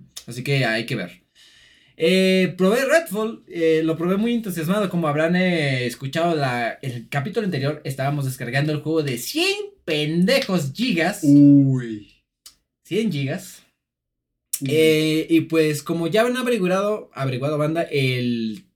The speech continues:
Speaker 1: toda la quincena anterior, eh, se estuvo aventando caca a Redfall por el desastroso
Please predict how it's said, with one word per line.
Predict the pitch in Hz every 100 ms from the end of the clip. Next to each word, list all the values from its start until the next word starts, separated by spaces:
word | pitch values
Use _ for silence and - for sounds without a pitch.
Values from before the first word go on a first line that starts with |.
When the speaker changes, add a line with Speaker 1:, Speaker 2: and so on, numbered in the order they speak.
| _
Speaker 1:
toda | - 151 175 196
la | 175 139
quincena | 117 113 117
anterior, | 131 135 113 107 104 101 156 - - - _ -
eh, | 131 135
se | 143
estuvo | 127 156 151
aventando | 139 127 135 139
caca | 143 127 - 95 95
a | 104
Redfall | 107 101 - 87 -
por | 98 95 98
el | 104 104
desastroso | 110 117 120 - 139 135 151 143 139 123 113 110